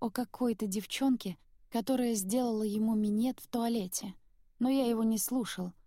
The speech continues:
потому что писал на телефон каждому из игроков бейсбольной команды школы Клермон-Хая,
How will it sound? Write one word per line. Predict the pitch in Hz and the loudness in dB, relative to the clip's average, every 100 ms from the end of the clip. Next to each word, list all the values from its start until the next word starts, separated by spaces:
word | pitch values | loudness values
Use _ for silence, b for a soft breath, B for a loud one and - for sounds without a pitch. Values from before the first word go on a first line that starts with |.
| - - - | -20 -20 -8
потому | 214 233 233 | -2 2 2
что | - 208 | 0 -6
писал | 226 - 233 202 | -4 -2 0 0
на | 208 | 0
телефон | 190 208 202 247 240 | -2 -2 -2 0 0
каждому | - 220 202 175 196 185 | 0 -2 -2 -2 0 0
из | 185 185 | -2 -4
игроков | 180 196 - 202 165 | -4 -6 -4 -6 -4
бейсбольной | 190 170 190 190 180 | -4 -4 -2 -2 -2
команды | 180 196 196 190 180 180 | -2 -2 0 0 -2 -4
школы | - 202 190 185 | -6 -4 -4 -6
Клермон-Хая, | 180 190 196 185 165 - 214 214 175 | -6 -2 0 -2 -4 -8 -6 -4 -6